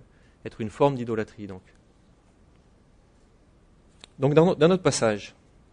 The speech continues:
euh, je vais vous demander, alors, si vous avez, euh, si vous avez lu ce passage avec les petites questions qu'il y avait avec, ça,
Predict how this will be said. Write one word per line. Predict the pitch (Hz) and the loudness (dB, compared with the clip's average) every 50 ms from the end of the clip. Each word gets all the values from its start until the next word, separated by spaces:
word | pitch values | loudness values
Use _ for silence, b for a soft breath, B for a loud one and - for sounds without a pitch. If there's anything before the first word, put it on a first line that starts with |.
| _ _ _ _ _ _ _ _ - - | _ _ _ _ _ _ _ _ -18 -16
euh, | 101 101 101 98 98 95 95 95 95 | -12 -10 -8 -6 -6 -6 -6 -8 -10
je | 92 - | -8 -4
vais | 120 | -4
vous | 127 139 | -4 -2
demander, | 143 139 139 143 151 139 | -2 -4 0 4 4 6
alors, | 131 123 - | 6 4 2
si | - - 131 | -2 -8 -10
vous | 120 120 113 | -8 -2 0
avez, | 117 113 110 113 113 110 | 0 2 2 2 2 2
euh, | 104 104 98 95 98 95 95 | 2 2 2 2 0 -2 -4
si | 98 - - | -8 -12 -14
vous | 110 101 | -6 -4
avez | 107 110 | -2 -2
lu | 123 | -2
ce | 135 - | -4 -2
passage | - 131 117 - 135 131 131 117 110 | -2 -2 -2 0 0 -2 -2 -2 -2
avec | 101 101 101 b b b b b b - | -8 -10 -12 b b b b b b -4
les | 120 | -2
petites | - - 156 - | -2 -2 -4 -2
questions | 151 143 - - 151 139 | -2 -4 -2 0 -2 -2
qu'il | - - | 0 0
y | 123 | 2
avait | 117 113 | 4 4
avec, | 113 117 135 165 175 170 - _ 123 113 101 - | 4 4 2 0 0 -2 -6 _ -16 -16 -16 -18
ça, | - - - - 113 107 107 104 104 98 | -20 -20 -18 -12 -10 -8 -8 -8 -8 -10